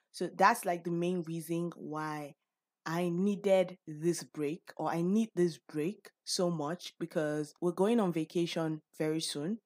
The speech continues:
like, next week, not very soon, next week. So I need the time off to, like, clear all the outstanding stuff that I had to do for work. 'Cause I feel like I need to let my listeners know why I'm going on a break. It's not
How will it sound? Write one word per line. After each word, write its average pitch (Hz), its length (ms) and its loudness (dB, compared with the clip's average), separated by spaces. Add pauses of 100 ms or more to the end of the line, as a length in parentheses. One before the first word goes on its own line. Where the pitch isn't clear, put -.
(100)
like, 165 180 -6
next 240 300 0
week, 165 160 -6 (140)
not 190 160 -6
very 156 180 -4
soon, 139 220 -10
next 185 280 -6
week. 127 200 -16
So - 240 -2 (100)
I 180 140 6
need 196 520 2
the 160 140 -2
time 170 420 -4
off 156 220 -6 (200)
to, 185 100 -2
like, 160 240 -2
clear 185 400 0 (360)
all 196 280 6
the 185 180 -4 (180)
outstanding 170 560 -2
stuff 165 300 -6
that 165 140 -2
I 160 40 -4
had 156 260 -4
to 165 80 -10
do 160 140 -6
for 131 200 -12
work. 226 380 4
'Cause 170 200 -6
I 180 60 0
feel 233 160 2
like 185 280 2
I 185 80 2
need 196 160 0
to 180 80 0
let 175 120 4
my 160 120 -2
listeners 170 440 -4
know 151 380 -2
why 165 240 2
I'm 165 160 -4
going 156 260 -4
on 143 120 -8
a 143 40 -8
break. 147 440 -6
It's - 280 -8
not 190 220 0